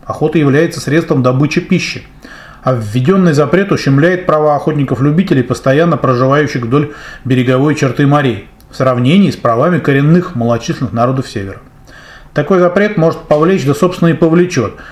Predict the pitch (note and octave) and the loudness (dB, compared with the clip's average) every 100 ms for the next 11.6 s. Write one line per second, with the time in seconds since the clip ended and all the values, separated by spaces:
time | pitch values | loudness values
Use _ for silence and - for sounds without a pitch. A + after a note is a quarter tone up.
0 | - C#3 C3 D3+ D#3 D3+ - - E3 F#3 | -8 -2 0 0 0 -2 -2 2 2 2
1 | C#3 C3+ D3+ C#3 - G3 C#3+ A#2+ A2 A2 | -2 0 -2 -2 0 0 2 0 -2 -6
2 | G#2+ - - - - - G3 G3 F#3+ F#3+ | -8 -16 -20 -20 -14 -2 0 2 2 4
3 | F3+ F3 E3+ D#3+ D#3 F#3 - E3+ E3+ D3 | 4 2 0 2 2 0 2 0 0 -2
4 | - - B2+ D#3+ D3+ C#3+ D3 D3+ F3 C#3+ | -2 -8 -2 0 2 0 0 2 2 0
5 | - - - - - D3 C3+ C#3 C#3 E3 | -6 -18 -20 -20 -6 -2 0 2 2 2
6 | C3 B2+ B2 B2+ B2 C#3+ - A#2+ C#3+ C#3 | 2 2 0 0 0 0 0 -2 0 0
7 | A2+ G#2 - - - - - - - - | -4 -6 -14 -20 -20 -20 -20 -20 -20 -20
8 | - - - - - - - B3+ G#3 F3+ | -20 -20 -20 -20 -20 -20 -2 2 2 2
9 | D#3+ D3+ C#3 B2 G#2+ G2 - - A#2+ C3 | 0 0 2 0 -2 -8 -8 -4 0 2
10 | C#3+ C#3 G#3 F#3+ D#3 D3 E3+ F3 C#3+ C3 | 2 2 2 2 0 0 0 2 2 2
11 | - C#3+ C#3 C3 A#2+ G#2 | 2 2 2 2 -2 -6